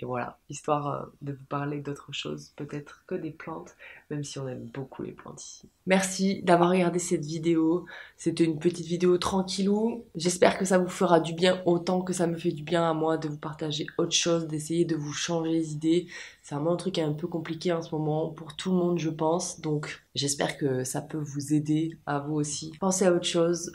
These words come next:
à avoir un petit peu de baume au cœur, euh, quitte à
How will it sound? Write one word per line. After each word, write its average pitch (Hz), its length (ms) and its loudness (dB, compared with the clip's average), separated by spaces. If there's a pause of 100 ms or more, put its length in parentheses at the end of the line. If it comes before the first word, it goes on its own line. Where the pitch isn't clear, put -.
à 147 120 0
avoir 151 240 0
un 151 80 0
petit 151 180 -8
peu 156 200 -6 (160)
de 143 160 -4
baume 156 340 -4
au 156 80 0
cœur, 147 540 -2
euh, 67 340 -6
quitte - 280 -8
à - 680 0